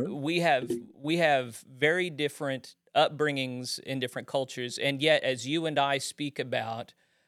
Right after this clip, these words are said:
Speaker 2: uh, uh, our relationship with the Lord and, uh, walking together in the Holy Spirit, immediately, uh, i-, it's very clear that you and I are of the same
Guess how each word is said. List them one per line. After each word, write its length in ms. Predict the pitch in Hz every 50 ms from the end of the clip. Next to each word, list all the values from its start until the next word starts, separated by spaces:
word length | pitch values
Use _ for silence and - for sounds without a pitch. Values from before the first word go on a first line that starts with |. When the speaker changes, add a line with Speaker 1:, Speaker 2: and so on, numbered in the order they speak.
| _ _ -
Speaker 2:
uh, 360 | 127 123 120 120 120 113 - - - - -
uh, 160 | 107 123 - -
our 180 | - 131 135 131
relationship 720 | 131 131 135 147 147 - - 160 139 - 135 131 - -
with 120 | 127 -
the 100 | - 131
Lord 580 | 123 143 156 165 165 165 160 160 151 156 156 - _ _ _ _ _ _ _
and, 400 | - 127 127 123 123 120 113 113 -
uh, 300 | - 120 113 113 107 107 104 -
walking 560 | - 92 123 120 131 139 151 147 - 160 147 135
together 380 | - 139 135 139 139 135 131
in 80 | 127 123
the 80 | 123
Holy 240 | 123 135 135 131 131
Spirit, 480 | - - - - 135 127 123 120 - - _ _ _ _ _ _ _ - 147 143 139 147
immediately, 880 | 165 185 196 175 165 156 143 127 - 117 123 123 117 110 117 117 117 - _ _ _ _ _ _ _
uh, 200 | - 131 127 120
i-, 160 | 120 90 78 -
it's 340 | - 113 - - 143 123 -
very 320 | - 139 135 151 147 156 143
clear 260 | - - 165 147 135
that 120 | 135 127
you 160 | 135 135 131
and 100 | 131 127
I 160 | 123 120 120 120
are 120 | 120 120
of 220 | 117 117 117 -
the 100 | - 117
same 540 | - - - 143 127 131 131 123 117 117 113